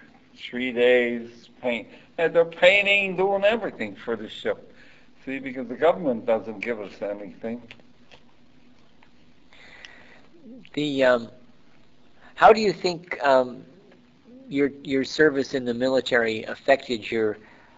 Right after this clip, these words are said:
Speaker 2: your life or your outlook on life?
Speaker 1: I don't think it had any effect on me at all. Not at all. Because I didn't follow up anything that, uh, from the service, you know.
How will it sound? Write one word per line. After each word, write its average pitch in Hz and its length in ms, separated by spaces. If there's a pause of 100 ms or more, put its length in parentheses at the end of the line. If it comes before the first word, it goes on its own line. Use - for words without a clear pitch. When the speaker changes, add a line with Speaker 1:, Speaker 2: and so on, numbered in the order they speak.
(460)
Speaker 2:
your 123 180
life 120 400
or 110 60
your 101 220
outlook 113 460
on 104 240
life? 95 320 (1400)
Speaker 1:
I 151 120
don't 156 180
think 147 180
it 131 80
had 135 220
any 127 300
effect 120 440
on 120 160
me 117 200
at 110 180
all. 107 360 (580)
Not 131 320
at 120 120
all. 104 340 (540)
Because 127 280
I 139 160
didn't 131 400
follow 127 500
up 120 240
anything 127 600
that, 107 180 (800)
uh, 80 60 (480)
from 117 180
the 104 100
service, 107 560 (240)
you 101 80
know. 95 280